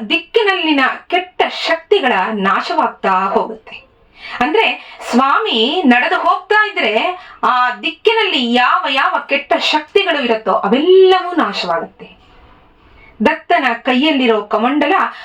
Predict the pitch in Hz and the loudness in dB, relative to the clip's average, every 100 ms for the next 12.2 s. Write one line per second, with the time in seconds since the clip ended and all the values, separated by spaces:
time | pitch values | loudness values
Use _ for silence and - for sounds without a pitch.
0 | - - 233 330 - - 339 294 285 240 | -8 -2 0 0 -2 -2 -2 -2 -2 0
1 | 247 277 311 294 - 466 254 - - 320 | 0 -2 0 0 2 0 -2 -4 -4 -6
2 | - 339 - - 311 - 330 233 220 226 | -2 -4 -2 -6 -6 -4 0 0 0 -2
3 | - 330 320 262 226 233 240 269 247 - | 0 -2 -2 -4 -2 -4 0 0 2 0
4 | 220 208 - 269 - 381 381 370 453 - | 0 0 -2 -2 -4 -2 0 0 -2 -6
5 | - - 370 370 - 247 196 381 381 359 | -12 -4 -4 -4 -6 -4 0 -2 0 -2
6 | 277 262 247 247 233 233 226 233 214 220 | 0 -2 -2 0 0 -2 0 0 2 0
7 | 220 214 208 208 202 226 220 - 427 339 | 2 0 0 -2 -2 0 0 0 -2 -2
8 | 277 240 220 214 - 220 311 262 359 302 | 0 0 0 -2 0 0 2 0 0 0
9 | 254 240 226 214 202 196 - 180 175 214 | 0 0 0 -2 0 0 0 -2 -2 -2
10 | 226 277 277 240 214 202 - 214 208 - | -2 -2 0 2 2 2 0 0 2 2
11 | - 240 220 - 190 208 240 262 359 269 | 0 -2 -6 -2 -2 -2 -2 0 0 0
12 | 220 | 2